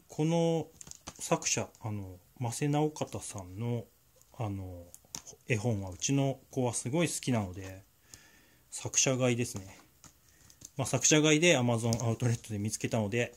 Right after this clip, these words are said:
もうちょうどよかったという感じです。で、何でしたっけ？カバーに大きな損傷。まあ、これか。これでしょうね。もう大体パターン分かってきましたね。大体これですね。これ。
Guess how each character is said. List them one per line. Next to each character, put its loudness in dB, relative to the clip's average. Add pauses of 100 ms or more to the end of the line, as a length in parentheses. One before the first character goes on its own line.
も -10
う -16
ち 0
ょ 0
う -2
ど 0
よ 0
か -10
っ -14
た -6
と -20 (420)
い -14
う -16 (140)
感 -16
じ -18
で -20
す。 -12
で、 -8
何 -4
で -6
し -12
た -18
っ -20
け？ -20
カ -8
バ 2
ー 2
に -2
大 -2
き 0
な 4
損 -4
傷。 -4
ま -8 (800)
あ、 -6
こ -2
れ 0
か。 -6 (1300)
こ -8
れ -2
で 0
し 2
ょ -4
う -6
ね。 -10 (1300)
も -6
う -6
大 2
体 2
パ -4
タ 6
ー 10
ン 10
分 8
か 8
っ 0
て -8
き 2
ま 4
し 4
た 0
ね。 -10
大 4
体 8
こ 6
れ 8
で 8
す 0
ね。 -4 (480)
こ -2
れ。 0